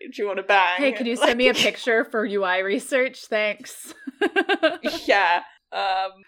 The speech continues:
Speaker 1: then that's gonna be bad. What a fucking moron.
Speaker 2: This is the
Speaker 1: Jesus.
Speaker 2: funniest. I just, like, she's like, "Now, I just wanna let you know, a chat component's super important." So, like,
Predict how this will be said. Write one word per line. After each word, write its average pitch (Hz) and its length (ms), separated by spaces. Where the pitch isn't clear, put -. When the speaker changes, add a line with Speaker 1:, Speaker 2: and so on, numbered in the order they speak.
Speaker 1:
then 196 140
that's 185 220
gonna 180 160
be 180 140
bad. 180 520
What 254 160
a 262 40
fucking - 540
moron. 175 240
Speaker 2:
This 240 220
is 285 260
the 302 100
Speaker 1:
Jesus. 370 140
Speaker 2:
funniest. 226 680
I 240 140
just, 254 180
like, 233 160
she's 233 140
like, 202 260
"Now, 233 520
I 220 100
just 262 160
wanna 403 200
let 440 180
you 440 180
know, 440 300
a - 80
chat 330 360
component's 349 580
super 339 500
important." 285 720
So, 214 440
like, 226 380